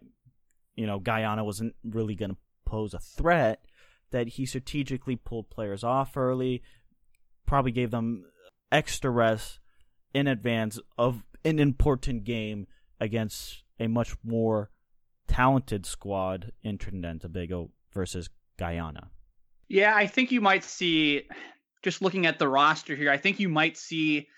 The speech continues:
Speaker 2: a change or two in the starting eleven. I could definitely see Jozy Altidore getting the nod over Gyasi Zardes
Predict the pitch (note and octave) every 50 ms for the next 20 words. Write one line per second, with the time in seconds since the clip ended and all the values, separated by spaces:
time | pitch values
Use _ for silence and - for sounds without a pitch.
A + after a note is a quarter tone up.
0 | _ _ _ _ _ _ _ _ _ _ _ _ _ _ _ _ _ C#3+ D#3+ D#3
1 | - - G3 F#3 F#3+ F#3 F#3 F3 D#3+ - G3+ F#3 E3 D#3+ D#3+ D#3 - - F3 E3+
2 | D#3+ E3 - F#3+ F3 E3 D#3 D3+ D3 D#3+ D#3+ D3+ D3 D3 D3 D#3 F3+ F3 E3+ -
3 | F#3+ E3+ D#3+ - F3 E3 D3 C3+ D#3 D#3 D#3 D3 C#3 C3+ C#3 C#3+ D3 D3 D3 D3
4 | C#3 C3+ B2 C3+ C#3+ C#3 C3+ B2 B2 B2 C3 C3+ C3+ C3+ C3+ C3 C3 - _ _
5 | _ _ - D3+ C3+ C#3 C3+ B2 C#3 C#3 C#3 - - C3+ A#2 B2 C3 C3 C3 C3
6 | C3 B2+ B2+ A#2+ A#2 - -